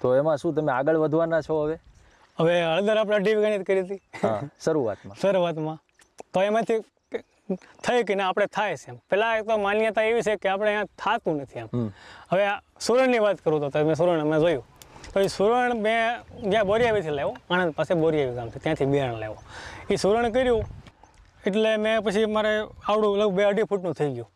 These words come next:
Speaker 2: અઢી ફૂટનું એટલે મેં ફોટો માંગેલો ત્યાં મેં મોકલ્યો. ત્યાં મને કે, "આ ઓણનો છે ફોટો?" કે મેં કહ્યું, "સુરણ જ પહેલી વાર કરી." એટલે એ કે, "ઓહો, એટલું બધું તમારી જમીનમાં સારું થાય એમ?" એટલે આપણી જમીનમાં બધું થાય છે,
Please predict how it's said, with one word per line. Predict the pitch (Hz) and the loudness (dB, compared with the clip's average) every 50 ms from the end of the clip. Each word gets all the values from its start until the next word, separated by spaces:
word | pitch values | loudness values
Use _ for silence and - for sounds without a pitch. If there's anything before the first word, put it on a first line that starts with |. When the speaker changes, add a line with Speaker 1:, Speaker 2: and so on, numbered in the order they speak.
| _ _ _ | _ _ _
Speaker 2:
અઢી | - 170 165 202 | -2 0 0 2
ફૂટનું | 175 196 214 240 226 | 0 0 0 2 2
એટલે | 240 240 233 | 2 2 2
મેં | 214 220 | 0 0
ફોટો | 208 - 220 226 220 240 | 0 0 -2 0 0 0
માંગેલો | 226 220 226 233 240 226 | 2 2 2 2 0 0
ત્યાં | - - 220 214 | 0 0 0 0
મેં | 202 202 196 180 | 2 0 0 0
મોકલ્યો. | 160 160 151 143 127 120 120 - _ _ _ _ - - - - - - _ | 0 0 0 -2 -4 -4 -8 -14 _ _ _ _ -20 -20 -20 -20 -20 -16 _
ત્યાં | - 190 180 | -4 -2 0
મને | 190 214 226 220 | 0 0 0 0
કે, | 202 240 | 0 0
"આ | 240 226 214 208 - - _ _ - | 0 2 0 -2 -2 -10 _ _ -2
ઓણનો | 202 208 233 247 254 254 233 | 0 2 2 2 2 0 0
છે | 226 240 | 0 0
ફોટો?" | 208 233 233 220 240 233 | 0 -2 -2 -2 -4 -6
કે | 214 220 | -4 -4
મેં | 196 208 | 0 0
કહ્યું, | 233 233 | 0 0
"સુરણ | - - 294 220 247 277 | 2 2 2 2 4 2
જ | 247 | 2
પહેલી | - 277 262 | 2 4 4
વાર | 254 226 185 156 | 4 4 4 2
કરી." | 143 139 131 123 - _ _ _ _ _ _ _ _ - - - - - - - - - _ _ - | 0 -2 -2 -10 -16 _ _ _ _ _ _ _ _ -20 -20 -20 -20 -20 -20 -20 -20 -20 _ _ -4
એટલે | 190 180 202 220 | -2 0 2 0
એ | 233 | 2
કે, | 233 247 | 2 2
"ઓહો, | 226 226 254 226 220 202 | 2 2 2 2 2 0
એટલું | 196 202 247 | 0 0 2
બધું | 254 277 226 | 2 2 4
તમારી | 277 269 254 233 | 4 4 4 4
જમીનમાં | 254 262 262 262 254 214 | 2 2 2 2 2 0
સારું | 226 247 247 226 | 0 0 0 -2
થાય | - 233 | -2 -4
એમ?" | 233 240 233 - _ _ _ _ _ _ _ _ _ _ _ _ _ _ _ | -6 -6 -12 -18 _ _ _ _ _ _ _ _ _ _ _ _ _ _ _
એટલે | 208 202 233 233 | 0 0 2 2
આપણી | 214 226 247 | 2 2 2
જમીનમાં | 220 233 247 262 262 254 262 | 2 4 4 4 4 2 4
બધું | 247 269 262 240 | 2 2 2 0
થાય | - 180 233 202 262 233 | 0 0 0 0 0 0
છે, | 170 156 131 | -4 -6 -10